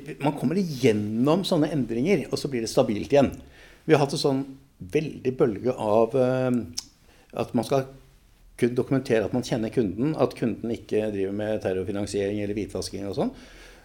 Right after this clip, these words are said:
Eh, og det har jo krevet mye. Og, og det er jo ikke det morsomste å mase på en gammel kunde om at nå må du sende ny firmaattest og nytt pass og, eh, ja, men herregud, dere kjenner oss, og vi er jo kunde i D N B og sånn. Ja, men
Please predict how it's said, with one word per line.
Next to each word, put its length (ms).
Eh, 320
og 160
det 340
har 140
jo 80
krevet 480
mye. 220
Og, 320
og 80
det 100
er 120
jo 80
ikke 260
det 80
morsomste 640
å 200
mase 640
på 140
en 80
gammel 280
kunde 400
om 140
at 140
nå 120
må 120
du 120
sende 240
ny 280
firmaattest 680
og 140
nytt 220
pass 240
og, 140
eh, 720
ja, 100
men 160
herregud, 320
dere 160
kjenner 320
oss, 160
og 160
vi 80
er 140
jo 180
kunde 300
i 20
D 80
N 80
B 160
og 120
sånn. 120
Ja, 160
men 200